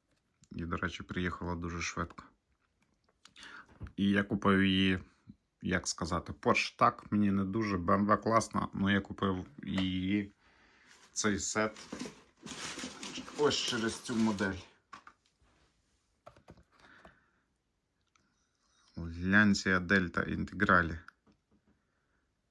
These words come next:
Італійська бестія. Блін, класно вони її зробили. Я її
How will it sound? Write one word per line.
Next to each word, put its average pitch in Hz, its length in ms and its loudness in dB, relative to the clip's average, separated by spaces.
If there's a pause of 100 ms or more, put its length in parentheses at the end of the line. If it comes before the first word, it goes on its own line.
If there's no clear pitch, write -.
(1120)
Італійська 92 1120 0 (400)
бестія. 87 800 2 (1160)
Блін, 92 400 0
класно 101 540 0
вони 95 240 0
її 92 160 -4
зробили. 95 540 -2
Я 95 80 0
її 92 480 0